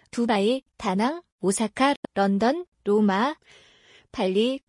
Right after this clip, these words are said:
부산 등 해당하는 도시를 여행할 수 있는 최대 삼백만 원 상당의 하나 투어 상품권 또는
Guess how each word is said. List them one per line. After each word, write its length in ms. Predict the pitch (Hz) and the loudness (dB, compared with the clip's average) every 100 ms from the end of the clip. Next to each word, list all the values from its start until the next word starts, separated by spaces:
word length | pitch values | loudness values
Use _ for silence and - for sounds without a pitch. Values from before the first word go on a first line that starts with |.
| _ | _
부산 360 | 247 262 311 | -4 -2 -2
등 200 | 311 311 | -2 -2
해당하는 540 | 320 359 359 339 311 302 | -2 2 2 0 -2 -4
도시를 480 | 262 226 302 277 262 | -2 0 2 2 4
여행할 380 | 196 262 285 | 2 2 2
수 140 | 285 302 | 0 -2
있는 280 | 269 277 294 | -2 -4 -2
최대 480 | - 403 240 294 - | -2 2 4 2 0
삼백만 500 | - 370 381 359 330 | -6 -2 0 0 0
원 140 | 320 | 0
상당의 580 | 311 302 262 233 240 285 | -4 -6 -2 0 2 2
하나 220 | 311 359 | 2 0
투어 340 | - 285 294 285 | 0 2 4 4
상품권 640 | 339 320 370 339 - 302 | 0 -6 -6 -2 0 2
또는 400 | 240 214 262 311 | 4 4 2 -4